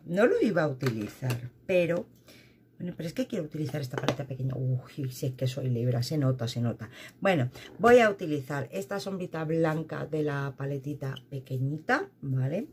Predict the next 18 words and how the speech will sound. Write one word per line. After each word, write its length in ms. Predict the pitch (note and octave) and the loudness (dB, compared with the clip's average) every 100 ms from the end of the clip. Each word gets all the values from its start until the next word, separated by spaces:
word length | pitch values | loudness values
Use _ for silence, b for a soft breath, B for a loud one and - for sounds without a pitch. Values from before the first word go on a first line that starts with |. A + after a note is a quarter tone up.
| - | -10
Esta 280 | B2 - | -12 -8
de 120 | B2 B2+ | -4 -4
aquí. 420 | - G#3 D#4 - - B B B - - _ _ _ _ _ _ - | -2 -2 -2 -4 -20 B B B 0 -2 _ _ _ _ _ _ -12
Voy 160 | E3+ F#3+ | -4 0
a 100 | E3+ | 0
cogerlo 540 | E3+ - F3 D3+ C3 | 0 2 2 2 0
con 240 | C#3+ C#3 D3+ | -2 -2 0
una 680 | E3+ F3 F3 F3 F3 E3+ E3 | 0 2 2 2 2 0 -2
brochita 520 | E3+ F3 - E3 F3 | -4 -4 -8 -10 -10
así 220 | D3 F3+ | -10 -10
tipo 560 | - F3 - E3+ D#3+ D#3 | -8 -10 -8 -4 -2 -2
esponjita. 760 | - D3+ D3 - F#3 - F4 F#4+ _ - - _ - - _ _ _ _ _ - - - - - _ _ _ _ _ - | -4 -8 -8 -6 -10 -8 -10 -12 _ -20 -20 _ -20 -20 _ _ _ _ _ -20 -20 -20 -20 -20 _ _ _ _ _ -16
Es 100 | C3+ | -6
bastante 480 | C#3+ D#3 A#3 A3+ D3+ | -4 -2 -2 -2 -4
cremosita 580 | C#3 C3+ C3 F3 G3 D3 | -2 -2 -2 -2 -4 -4
la 140 | C3+ | -4
sombra, 460 | B2+ F3 D3 C3 C#3 | -6 -4 -2 0 -2
¿eh? 180 | G#3 | -4